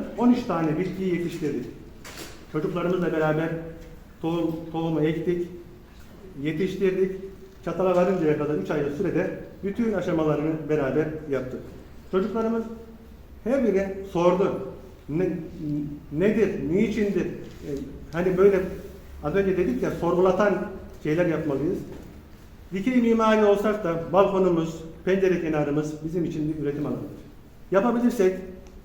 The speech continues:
öğrenebilirsek, öğretebilirsek, nesilden nesile zaten bize kadar gelmiş,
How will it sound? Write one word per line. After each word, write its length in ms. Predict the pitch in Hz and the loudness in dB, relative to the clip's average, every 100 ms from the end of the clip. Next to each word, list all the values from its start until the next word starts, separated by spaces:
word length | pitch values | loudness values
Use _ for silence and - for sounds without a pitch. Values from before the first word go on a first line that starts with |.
| - - | -20 -8
öğrenebilirsek, 880 | 156 196 226 214 220 226 - 170 165 | 2 4 4 4 4 2 2 -2 0
öğretebilirsek, 720 | 170 202 202 202 220 190 170 165 - - - - | 4 6 6 4 4 0 -2 -2 -8 -14 -16 -4
nesilden 500 | 180 185 214 240 220 | -4 -2 0 2 2
nesile 280 | 196 180 170 | 2 0 4
zaten 360 | 202 196 175 | 4 4 0
bize 160 | 170 202 | 2 2
kadar 220 | 180 160 | 2 0
gelmiş, 420 | 147 190 185 175 | 4 6 6 2